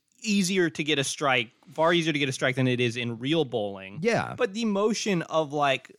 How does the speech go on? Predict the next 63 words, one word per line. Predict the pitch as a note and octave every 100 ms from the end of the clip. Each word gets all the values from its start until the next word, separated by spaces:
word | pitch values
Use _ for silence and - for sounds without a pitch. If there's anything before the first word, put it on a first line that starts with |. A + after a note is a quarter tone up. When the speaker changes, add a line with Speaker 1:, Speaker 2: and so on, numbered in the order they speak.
| -
Speaker 1:
you | D#3+
know, | A#2 A2+ B2+
pulling | - D#3+ D3+
back | C3 B2+ C3+
on | C#3
the | B2+
Wiimote | A#2+ B2+ A#2+ A#2+ C3+
and | A#2 A2 - - G2+ F#2+ - D3 C#3+
swinging | - - D3 C3 B2
forward | C#3 C3 B2+
and | A#2+
releasing | A#2 D3 - B2+
it | A2+ -
is | C3+ D3 C#3 C3 _ -
pretty | C3 C3+
satisfying. | - D3+ F3 - F#2+ D2+ E2
Speaker 2:
Exactly, | F3 D#3 G3 A#3 - F2+ D2
Speaker 1:
So. |
Speaker 2:
yeah, | E3+ F3+ A#1+ F2+
yeah, | E3+ A#2+
and | A2
they | B2+
strip | - F3 F3+ F#3
it | C#3
down | C3 B2 B2
to | A#2
just | G#2+ -
its | G#2+
bare | - G#2 G#2+ G#2
essence, | D#2+ E2 - E2 D#2+ - -
and | G#2 G2+ G2 - _ _ -
that's | D3 -
why | F3+ E3
I | D3
think | D#3+ -
the | -
follow-up, | - B2+ D#3 D3+ G#2+ G2 G#2+
which | G#2 G#2+
was | E2+
Wii | F#2 B2+
Sports | - - B2 B2 -
Resort, | G#2+ E2+ G2 B2+ F2
which | -
came | A2 G2
out |
a | F2+
couple | F#2+ F#2+
years | F2 F#2+
later, | G#2 G2 F2+
that | A#2+ D3
one | F3+ E3 D#3
was | C3 C3+
still | - - F#4
popular, | - - D#3+ F#3 - C3 G#2
but | F#2+
it's | G#2+ C#2
Speaker 1:
Yeah. | C3+
Speaker 2:
not | C3+
quite | - C3 B2
as | A2+ -
ubiquitous. | F#2 G#2 - E2+ D#2
Firstly, | - A2+ G#2+
because | F2+ F2+ F2+ E2+